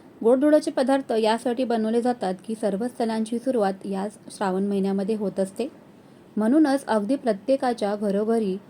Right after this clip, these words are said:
गोडधोड पदार्थ हे बनलेच जातात. आज आपण बुंदी न पाडता अगदी सोप्या पद्धतीने मोतीचूरचे लाडू बनवणार आहोत.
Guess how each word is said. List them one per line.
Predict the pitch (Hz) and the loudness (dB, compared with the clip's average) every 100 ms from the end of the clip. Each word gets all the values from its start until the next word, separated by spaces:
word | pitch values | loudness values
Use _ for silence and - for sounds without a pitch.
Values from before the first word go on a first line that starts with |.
| - - - | -20 -18 0
गोडधोड | 214 226 247 | 0 2 0
पदार्थ | 247 233 220 226 226 | 2 0 0 -2 -2
हे | 214 202 | -2 -2
बनलेच | 196 190 196 208 | 0 2 2 2
जातात. | 220 202 262 - - - - - - | 0 -2 -6 -10 -20 -20 -20 -8 2
आज | 277 330 | 4 6
आपण | 311 254 233 233 | 2 2 -2 -2
बुंदी | 214 214 214 254 | -2 0 2 2
न | 254 | 0
पाडता | 262 220 208 202 | 2 0 2 -2
अगदी | 196 190 180 285 | 0 -2 -2 -2
सोप्या | 294 214 214 | -2 0 -2
पद्धतीने | 202 208 185 190 226 208 185 - - - | 0 -2 -2 -4 -2 -2 -2 -6 -20 -6
मोतीचूरचे | 208 208 262 247 262 226 | -2 0 -2 0 -2 2
लाडू | 254 226 220 | 2 4 2
बनवणार | 226 220 220 220 | 0 0 0 -2
आहोत. | 202 233 | -2 -4